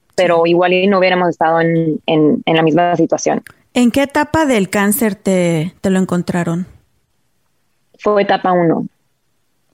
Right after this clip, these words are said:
Speaker 2: ¿Qué es la
Speaker 1: Etapa
Speaker 2: etapa más
Speaker 1: uno y,
Speaker 2: temprana?
Speaker 1: y, este, sí, está al principio, digo, a veces tardan un poquito más en clasificarlo, eh, para ver si era como un cero
Speaker 2: Ujú.
Speaker 1: y uno, y, y, y al final, este, fue uno, que de,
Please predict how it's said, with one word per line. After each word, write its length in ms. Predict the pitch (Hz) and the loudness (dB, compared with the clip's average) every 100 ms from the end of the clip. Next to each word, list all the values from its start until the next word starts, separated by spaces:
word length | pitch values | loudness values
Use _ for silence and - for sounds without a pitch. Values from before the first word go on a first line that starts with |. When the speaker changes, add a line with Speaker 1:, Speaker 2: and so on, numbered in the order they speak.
| _ | _
Speaker 2:
¿Qué 120 | - 202 | -4 0
es 60 | |
la 60 | 185 | 0
Speaker 1:
Etapa 160 | 185 175 | 0 0
Speaker 2:
etapa 160 | 180 | 0
más 100 | 180 | 2
Speaker 1:
uno 180 | 180 190 | 2 2
y, 120 | 196 | 2
Speaker 2:
temprana? 180 | 175 170 | 2 2
Speaker 1:
y, 120 | 170 165 | 2 0
este, 480 | 156 - 170 160 | -2 -2 0 0
sí, 180 | 156 185 - | 2 0 0
está 340 | 196 190 190 | -2 0 0
al 280 | - 190 185 | -2 -4 -2
principio, 680 | 196 190 196 185 208 208 190 | 0 0 -2 0 2 2 2
digo, 260 | 185 185 180 | 2 2 2
a 40 | |
veces 320 | 180 220 202 | 0 -2 -2
tardan 260 | 202 180 190 | -2 0 0
un 80 | 190 | -2
poquito 300 | - - 180 | -6 -6 -4
más 160 | 180 | -2
en 80 | 190 | -2
clasificarlo, 760 | 180 - - 170 165 175 180 180 | -2 -4 -4 0 2 2 2 0
eh, 300 | - 160 160 - _ _ _ - | 0 0 0 -4 _ _ _ -2
para 240 | 180 165 | 2 2
ver 160 | 165 165 | 2 0
si 160 | - | 0
era 160 | 170 165 | 0 0
como 300 | 170 165 156 | 0 0 2
un 140 | 147 151 | 0 -2
cero 520 | - 180 175 262 - _ | -2 0 2 0 -4 _
Speaker 2:
Ujú. 280 | 226 202 202 | -4 -2 0
Speaker 1:
y 240 | 185 180 180 | 2 2 4
uno, 300 | 180 185 220 | 2 2 2
y, 40 | |
y, 560 | 190 180 170 165 165 - | 0 2 2 2 0 -2
y 120 | - 170 | 0 0
al 100 | 156 | 0
final, 480 | 170 170 160 160 - | 0 0 2 0 0
este, 500 | 160 - - 160 147 | -2 -4 -2 0 0
fue 180 | - 180 | 0 0
uno, 300 | 180 170 160 | 2 0 0
que 100 | 170 | 2
de, 180 | 160 160 | 0 0